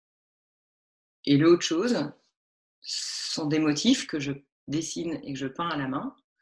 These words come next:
C'est un travail que j'ai fait en collaboration avec une costumière de l'Opéra Comique, qui s'appelle Louise Le Goffet,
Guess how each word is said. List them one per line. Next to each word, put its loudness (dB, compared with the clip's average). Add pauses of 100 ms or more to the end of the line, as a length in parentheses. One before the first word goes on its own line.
(600)
C'est -10
un -6
travail -4
que -8
j'ai -6
fait -8
en -4
collaboration -4
avec -12
une -8
costumière -6
de -10
l'Opéra -6
Comique, -12 (600)
qui -20
s'appelle -8
Louise -4
Le -2
Goffet, -6